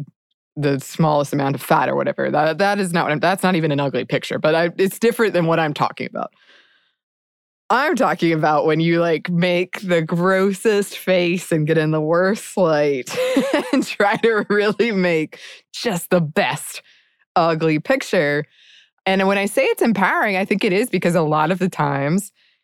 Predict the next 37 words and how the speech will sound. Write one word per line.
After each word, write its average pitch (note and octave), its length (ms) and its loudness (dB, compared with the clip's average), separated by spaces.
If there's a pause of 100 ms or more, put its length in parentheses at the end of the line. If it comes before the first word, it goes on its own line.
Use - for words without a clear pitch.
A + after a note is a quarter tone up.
(560)
for D#3+ 240 4
women, D#3+ 260 2
we D#3+ 120 2
feel D#3 200 0
a E3+ 60 0
pressure, D3 340 0
like, D#3 160 0
"You've C#3 120 -4
gotta D3+ 180 2
look C#3+ 240 -2
good - 400 0 (640)
and D3 260 2
your C#3 120 0
beauty E3+ 340 2
is D#3+ 120 0
your D3 160 -2
value. D3 680 0 (280)
And D3+ 100 0
if D#3 100 -4
you D#3+ 80 2
don't D#3 300 0
look D3+ 180 -2
good, C#3+ 460 2
like, C#3 180 -2
everyone's C#3+ 380 0
gonna C#3 180 0
be C3 400 -2 (260)
calling D#3 300 2
you C#3+ 140 0
names D#3+ 720 0
or C3 640 0 (380)
whatever F#3+ 380 2
it D#3+ 120 2
is." D#3 520 0 (280)
But C#3 140 2
when D#3 180 2
you B3+ 580 0